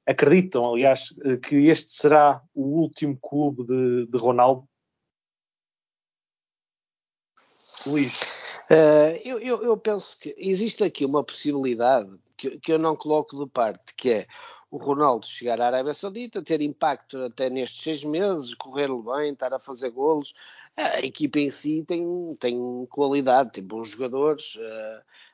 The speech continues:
Speaker 2: acredito, e eu acho que vai haver um investimento cada vez maior na Liga Saudita, até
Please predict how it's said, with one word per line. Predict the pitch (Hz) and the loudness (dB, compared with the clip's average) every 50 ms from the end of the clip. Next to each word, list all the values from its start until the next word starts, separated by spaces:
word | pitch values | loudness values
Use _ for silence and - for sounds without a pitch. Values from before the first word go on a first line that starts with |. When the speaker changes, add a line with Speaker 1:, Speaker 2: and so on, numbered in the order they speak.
| _ | _
Speaker 2:
acredito, | - 123 117 - 135 127 123 135 139 135 - - 127 123 123 123 | -18 -16 -12 -10 -10 -6 -4 -4 -4 -4 -4 -4 -4 -4 -2 -2
e | 123 120 | -2 0
eu | 127 131 | 2 4
acho | 135 127 - - | 4 4 4 0
que | - 123 | 0 4
vai | 127 123 | 4 4
haver | 117 117 123 117 | 4 2 0 -2
um | 120 | -2
investimento | 123 120 104 - - - 117 117 117 107 - | -4 -4 -6 -10 -12 -8 -6 -6 -6 -6 -6
cada | - 123 120 117 | -6 -6 -4 -2
vez | 117 113 | -2 -2
maior | 107 123 127 120 120 | -2 -2 0 0 0
na | 110 113 113 | -2 -2 -4
Liga | 113 120 117 117 117 | -4 -4 -2 -2 -2
Saudita, | 110 - 117 117 117 127 123 110 - 107 | -2 -2 -4 -4 -2 -2 -4 -4 -6 -14
até | - - 120 117 110 | -10 -8 -8 -8 -8